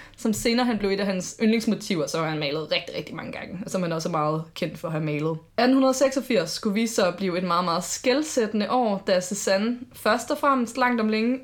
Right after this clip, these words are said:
endelig gifter sig med hende her, Marie Hortense, og fordi faren dør og efterlader sin søn med huset Bastide Duchesse de Buffon, Buffon, <laughs> som er sådan et legendarisk hus, blandt andet fordi,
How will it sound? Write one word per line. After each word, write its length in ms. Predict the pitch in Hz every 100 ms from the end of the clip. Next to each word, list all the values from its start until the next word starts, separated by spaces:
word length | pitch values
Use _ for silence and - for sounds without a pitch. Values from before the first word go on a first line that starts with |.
| -
endelig 300 | 233 254 247
gifter 320 | 277 302 -
sig 240 | 240 190 175
med 100 | 185
hende 160 | 208 208
her, 180 | 196 165
Marie 360 | 180 185 190
Hortense, 720 | 185 190 214 220 247 - - - -
og 420 | 202 196 185 185
fordi 260 | 185 233 214
faren 240 | 190 180 214
dør 220 | 262 240
og 200 | - -
efterlader 540 | 190 196 - 202 175 180
sin 220 | 202 190
søn 280 | 294 320 311
med 80 |
huset 420 | 254 311 - 214 202 - - -
Bastide 480 | 208 202 - 269 277 - - -
Duchesse 640 | 233 226 214 226 208 214 - -
de 120 | 220 208 -
Buffon, 560 | 202 202 170 156 156 -
Buffon, 300 | 156 160 - - - - - -
<laughs> 540 | 180 185 180 196 180 196
som 140 | 208
er 60 | 196
sådan 140 | 214 202
et 60 |
legendarisk 720 | 196 196 202 240 214 165 160 -
hus, 320 | 214 170 -
blandt 220 | 190 165
andet 180 | 175 196
fordi, 280 | 196 180